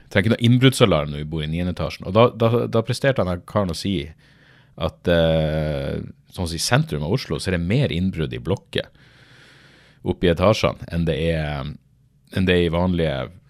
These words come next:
liksom, ja, vanlige hus og rekkehus og leiligheter på bakkeplan, og jeg bare sånn, "OK, det er, hvis du sier det så." Eh, nå har ikke jeg dobbeltsjekket denne påstanden, men det høres litt rart ut at man skulle være mer utsatt for, eh, for innbruddsfare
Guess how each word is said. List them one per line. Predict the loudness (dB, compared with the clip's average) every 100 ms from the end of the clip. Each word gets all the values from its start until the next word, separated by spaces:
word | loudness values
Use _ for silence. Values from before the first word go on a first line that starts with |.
| -16 -14
liksom, | -10 -10 -12 -18 -20 _ _ _ _ _ _ _ _ _ _ _ -20 0
ja, | 4 4 2 -20 -8 -2 6
vanlige | 8 8 8
hus | 8 4 0
og | 0
rekkehus | 2 4 4 2 -2 -6
og | -4 -4 -4 -4 -2 0
leiligheter | 2 4 4 4 2 -4
på | -2
bakkeplan, | 0 0 -2 0 0 0 -2
og | -6 -6
jeg | -6 -4
bare | -4 -4
sånn, | -2
"OK, | 2 4 4 0
det | 2 6 8
er, | 6 4 2 -2 -6 -16 -18 -20 -8
hvis | -6 -2
du | -2
sier | 2 0
det | 0
så." | -4 -10 -16 _ -12
Eh, | -10 -6 -4
nå | -4
har |
ikke | 0
jeg | 0 2
dobbeltsjekket | 0 0 -2 -4 -10 -18 _ -20 -20 -20 -20 -20 -12
denne | -8 -6
påstanden, | -4 -6 -4 -6 -6 -10
men | -2
det | 2
høres | 4 4 2
litt | 2 2
rart | 0 -2
ut | -6 -10 -12
at | -10
man | -10
skulle | -8 -8
være | -6
mer | -6 -6 -6
utsatt | -8 -8 -8 -10
for, | -10 -10 -10
eh, | -12 -12 -12 -12
for | -6 -2
innbruddsfare | -2 -2 -2 -4 -4 -8